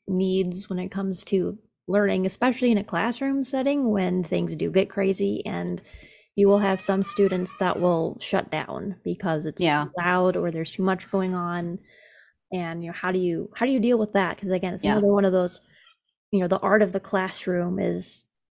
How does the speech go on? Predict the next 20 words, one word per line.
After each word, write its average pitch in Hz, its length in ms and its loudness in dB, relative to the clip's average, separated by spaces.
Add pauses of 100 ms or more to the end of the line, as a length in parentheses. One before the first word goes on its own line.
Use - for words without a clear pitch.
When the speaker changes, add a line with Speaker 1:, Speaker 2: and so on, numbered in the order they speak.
(200)
Speaker 1:
having, 208 760 4
you 196 80 -2
know, 180 200 -4 (200)
making 220 440 4
sure 208 240 2
you 190 220 2
are, 170 260 -4
you 165 120 -12
know, 165 100 -8
dragging 190 460 0
everybody 196 420 2
along 185 680 -2
as 190 160 -6
much 190 260 0
as 185 100 -2
you 185 100 2
can 180 580 -2
while 180 300 2
also 175 640 0 (120)
balancing 175 640 -2